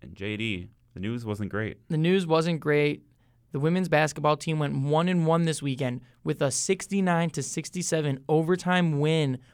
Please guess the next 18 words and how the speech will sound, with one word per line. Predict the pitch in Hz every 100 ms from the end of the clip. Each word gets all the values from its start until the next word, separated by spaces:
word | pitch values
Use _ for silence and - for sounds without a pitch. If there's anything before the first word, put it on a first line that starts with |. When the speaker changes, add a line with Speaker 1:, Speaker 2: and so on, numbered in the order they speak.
| _
Speaker 2:
over | - 139
Illinois | 139 147 160 160
State. | 156 - 143 135
This | 139 131
was | 147 131 -
in | 180 190 185
Normal, | 160 151 147 147
Illinois, | 143 139 135 139 143 - - -
so | 151
not | 139 139 156 175
in | 175
the |
Knapp | 160 143
Center | 143 147 147
at | 135 131
Drake's | 127 139 131
home | - 135 131
turf. | - 160 160 135